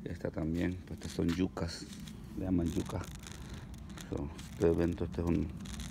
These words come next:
así quedó. Este era un árbol bonito rojo que da flores rojas, que les gusta mucho los colibrí. Todo esto es, así ha quedado mi jardín después de esta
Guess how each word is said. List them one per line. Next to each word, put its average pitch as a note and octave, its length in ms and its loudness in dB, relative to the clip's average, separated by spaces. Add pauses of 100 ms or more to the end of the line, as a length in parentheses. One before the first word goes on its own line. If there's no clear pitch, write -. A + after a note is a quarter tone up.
(500)
así - 260 -4
quedó. E2+ 380 6
Este E2+ 280 2
era E2+ 120 4
un E2 220 2
árbol E2 260 2
bonito E2+ 380 2
rojo E2+ 200 0
que - 160 -2
da E2+ 120 2
flores E2+ 260 2
rojas, F#2+ 280 0 (680)
que - 80 -2
les E2+ 140 2
gusta F#2 240 2
mucho F2+ 260 2
los E2+ 140 0
colibrí. E2+ 520 2 (1500)
Todo F2+ 180 2
esto F2 300 -2
es, - 460 -8 (1800)
así - 260 -4
ha F#2+ 80 0
quedado E2+ 300 2
mi D#2+ 100 2
jardín E2 500 2 (2000)
después E2 420 -2
de E2 200 4
esta E2 340 -2